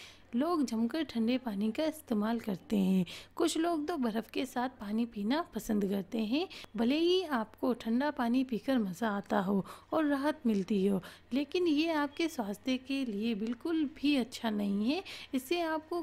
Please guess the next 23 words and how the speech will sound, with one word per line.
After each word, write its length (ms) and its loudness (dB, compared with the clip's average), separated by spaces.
कई 220 0
तरह 220 0
की 180 -2
समस्या 640 -2
हो 100 2
सकती 480 -2
है। 220 4
खास 280 4
करके 340 0
ठंडा 340 2
पानी 320 2
पीने 360 0
से 220 0
आपके 340 0
पेट 260 -2
से 200 -2
जुड़ी 360 2
कई 300 0
सारी 360 -2
दिक्कतें 520 -4
हो 160 0
सकती 420 -2
है। 240 4